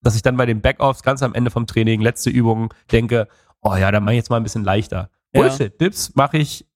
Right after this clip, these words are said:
Speaker 1: „Ey, das war gut, da geht jetzt noch ein bisschen was“, oder „Flammt noch mal richtig der Bock.“ Und da kann die richtige Übung viel, viel bewegen.
Speaker 2: Ja,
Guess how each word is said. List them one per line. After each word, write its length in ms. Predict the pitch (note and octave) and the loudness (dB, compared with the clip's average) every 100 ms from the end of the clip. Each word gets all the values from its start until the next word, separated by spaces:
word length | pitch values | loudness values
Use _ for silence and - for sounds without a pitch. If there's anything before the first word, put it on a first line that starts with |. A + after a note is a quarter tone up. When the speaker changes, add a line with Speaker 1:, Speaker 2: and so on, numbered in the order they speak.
| _ | _
Speaker 1:
„Ey, 440 | C3 D#3 G3 C3+ D2+ - - - | 0 2 2 0 -4 -12 -18 -4
das 200 | B2+ - | -2 0
war 120 | B2+ | 0
gut, 220 | E3 G3+ | 2 2
da 80 | C#3 | 0
geht 160 | E3+ - | 0 -4
jetzt 140 | - | -2
noch 80 | B2+ | -2
ein 60 | |
bisschen 220 | A2 - G#2+ | -2 -4 -2
was“, 220 | G#2+ A2+ | -2 0
oder 400 | G#2 G2+ G#2+ - A2+ | 0 0 -2 -6 -6
„Flammt 280 | - C3+ - | 0 0 0
noch 120 | F3 | -2
mal 100 | B2 | -2
richtig 240 | A2+ A2 - | -4 -4 -6
der 80 | A2 | -2
Bock.“ 260 | C3 D#3 _ _ - _ - | -2 -2 _ _ -20 _ -2
Und 560 | A#2+ A2+ G#2 - - _ _ _ _ | 0 0 -2 -8 -14 _ _ _ _
da 140 | A2+ A2+ | -2 0
kann 180 | B2 C3+ | 0 0
die 60 | |
richtige 260 | C#3+ - D3 | 0 0 -2
Übung 220 | C#3 C#3+ | -2 -4
viel, 340 | - D3 D3 C#3 | -2 -2 -2 -2
viel 180 | D3+ C3+ | -4 -2
bewegen. 500 | C3 D3 A2 G2 - _ _ - - _ _ _ _ _ _ _ _ _ _ _ _ _ _ _ _ | 0 0 -2 -8 -12 _ _ -20 -20 _ _ _ _ _ _ _ _ _ _ _ _ _ _ _ _
Speaker 2:
Ja, 140 | E3 | -2